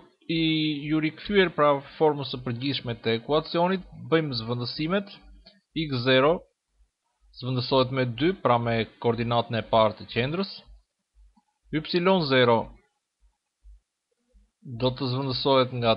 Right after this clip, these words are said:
tre, pra, nga ordinata e qendrës. A-ja në katror do të zvendësohet me katër,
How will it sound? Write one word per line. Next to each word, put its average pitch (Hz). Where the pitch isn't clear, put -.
tre, 131
pra, 117
nga 113
ordinata 120
e 104
qendrës. 110
A-ja 175
në 151
katror 117
do 123
të 120
zvendësohet 127
me 104
katër, 110